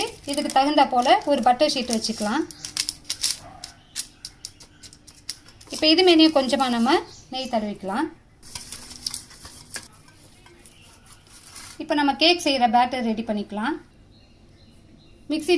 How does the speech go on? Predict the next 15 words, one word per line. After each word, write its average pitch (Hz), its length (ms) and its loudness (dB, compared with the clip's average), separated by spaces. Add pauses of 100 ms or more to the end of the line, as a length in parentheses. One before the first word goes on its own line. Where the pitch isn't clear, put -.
ஜார்ல 262 340 2 (220)
ஒரு 294 160 0
கப்பு 277 260 0
ரவையை 277 320 4
சேர்த்து 254 280 0 (340)
நல்லா 311 280 2
நைஸா 294 360 2
நம்ம 233 220 -2
தூள் 254 200 -4
பண்ணிக்கலாம். 214 480 -4 (1300)
இப்ப 285 200 -2
நல்லா 302 240 0
பவுடர் 302 340 2
பண்ண 233 280 -2
ரவையை 240 340 0